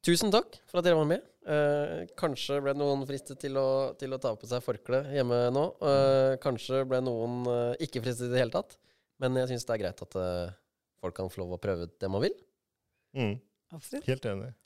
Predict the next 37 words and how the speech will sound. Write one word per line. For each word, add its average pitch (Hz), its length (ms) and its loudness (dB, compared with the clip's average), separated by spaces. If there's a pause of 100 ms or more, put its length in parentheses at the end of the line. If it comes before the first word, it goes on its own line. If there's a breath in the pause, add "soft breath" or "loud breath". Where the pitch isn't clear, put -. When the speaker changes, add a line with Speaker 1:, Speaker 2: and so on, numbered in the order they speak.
(240)
Speaker 1:
Ja, 127 160 -2
om, 156 240 0
eh, 139 100 0
du 127 120 -4
som 131 180 -4
hører 117 160 0
på, - 220 -6 (180)
eh, 101 300 -4 (760 loud breath)
ikke 104 720 -4
fikk 101 400 -8
vann 101 180 0
i 110 40 2
munnen 107 200 0
av 110 140 -2
dette, 127 220 -8
så, 120 240 -6
så - 120 -10
kanskje 113 500 0
det 110 100 -2
kan 120 120 -2
friste 117 280 -6
med 98 100 0
noen 104 180 0
av 90 120 -2
de 98 100 0
andre 95 240 -2
episodene 98 480 -2
vi, 95 240 -2
vi 98 200 -4
har. 104 300 0 (600 loud breath)
Ehm, 104 400 0 (420)
rotter 123 280 -4
og 120 60 0
mus, 127 480 -2 (200)
veggdyr, 120 480 -2 (240)
fugl, 123 400 2 (520)
skjeggre. 117 680 -4